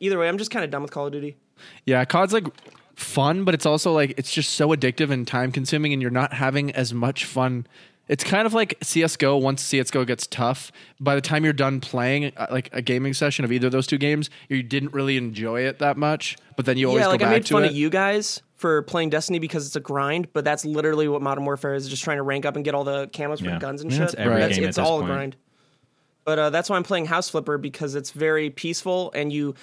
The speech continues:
Speaker 1: you remodel homes and you clean 'em up to try to resell 'em.
Speaker 3: Mm-hmm.
Speaker 2: That's so funny.
Speaker 3: That
Speaker 2: Everyone's
Speaker 3: sounds
Speaker 2: playing
Speaker 3: fun.
Speaker 2: Animal Crossing, and Steve's playing fucking House Flipper.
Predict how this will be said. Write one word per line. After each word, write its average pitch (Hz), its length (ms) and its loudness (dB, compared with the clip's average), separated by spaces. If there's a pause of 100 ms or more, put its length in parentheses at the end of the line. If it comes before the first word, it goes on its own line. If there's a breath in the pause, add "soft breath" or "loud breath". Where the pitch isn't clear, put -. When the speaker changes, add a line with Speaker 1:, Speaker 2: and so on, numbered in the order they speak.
(160 loud breath)
Speaker 1:
you 156 180 -6
remodel 160 480 2
homes 156 440 2
and 151 120 0
you 135 80 -2
clean 160 260 0
'em 147 80 2
up 147 240 2 (120)
to - 100 0
try 151 180 0
to 143 80 0
resell 143 400 -2
'em. 160 100 0
Speaker 3:
Mm-hmm. 95 200 -4 (140)
Speaker 2:
That's 147 220 2
so 180 140 4
funny. 139 300 4
Speaker 3:
That 127 120 0
Speaker 2:
Everyone's 160 300 4
Speaker 3:
sounds 196 60 0
Speaker 2:
playing 170 180 4
Speaker 3:
fun. 139 80 2
Speaker 2:
Animal 139 240 4
Crossing, 147 420 2
and 123 120 -2
Steve's 131 300 -2
playing 131 300 -2
fucking 131 340 -2
House 123 420 0
Flipper. 113 540 -2